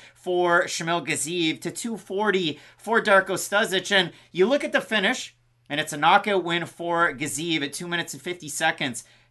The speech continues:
Darko Stosic looked like a world beater at the start of that fight. He dropped with a giant, giant shot early. Uh, he was able to drop Gaziev. Every single left hook was able to land for him.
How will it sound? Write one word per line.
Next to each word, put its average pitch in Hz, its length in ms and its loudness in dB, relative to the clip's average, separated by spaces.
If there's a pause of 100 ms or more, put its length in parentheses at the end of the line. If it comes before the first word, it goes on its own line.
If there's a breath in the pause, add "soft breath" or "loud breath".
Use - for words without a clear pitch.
Darko 202 240 2
Stosic 143 560 -4
looked 123 160 -8
like 104 100 -10
a 95 60 -14
world 113 320 -4
beater 95 240 -10
at 92 80 -12
the - 60 -16
start 113 280 -2
of 113 40 -2
that 107 220 -2
fight. 104 200 -4
He 180 160 -8
dropped 185 680 4
with 180 220 -4
a 170 160 0
giant, 190 680 2
giant 165 400 2
shot 156 400 2
early. 151 500 -2 (220 loud breath)
Uh, 143 220 6
he 156 120 -8
was 147 140 -4
able 175 160 0
to 156 80 -2
drop 139 340 2
Gaziev. 139 460 -6
Every 220 320 2
single 208 400 -2
left 143 280 2
hook 160 260 -6
was 127 120 -8
able 139 200 -4
to 131 60 -4
land 127 380 -4
for 175 280 -2
him. - 100 -2